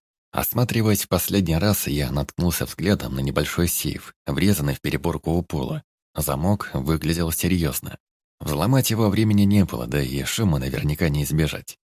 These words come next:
Оставил. Выбравшись из рубки, первым делом сменил неполный магазин Валя на свежий.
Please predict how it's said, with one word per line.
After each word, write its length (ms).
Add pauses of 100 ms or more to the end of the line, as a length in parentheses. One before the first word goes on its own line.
Оставил. 520 (640)
Выбравшись 500
из 160
рубки, 540
первым 380
делом 260
сменил 380
неполный 420
магазин 420
Валя 300
на 140
свежий. 460